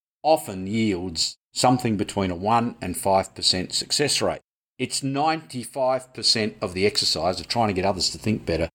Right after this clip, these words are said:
is quite futile. And inevitably it leaves lumps 'cause all you're doing is banging your head against things.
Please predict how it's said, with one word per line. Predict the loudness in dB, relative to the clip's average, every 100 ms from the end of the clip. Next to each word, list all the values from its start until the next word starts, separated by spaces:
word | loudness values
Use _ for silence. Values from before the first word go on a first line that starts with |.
| _ _
is | -6 -2
quite | 2 2
futile. | 0 -4 -2 0 0 0 _ _
And | -4 -2
inevitably | 0 2 2 0 -2 -6
it | 0
leaves | 0 0
lumps | 4 4 4 -2
'cause | -2
all | 0 2
you're | 0
doing | -2
is | -2
banging | 0 0 0
your | 0
head | 0
against | -2 -4 -4
things. | -4 -4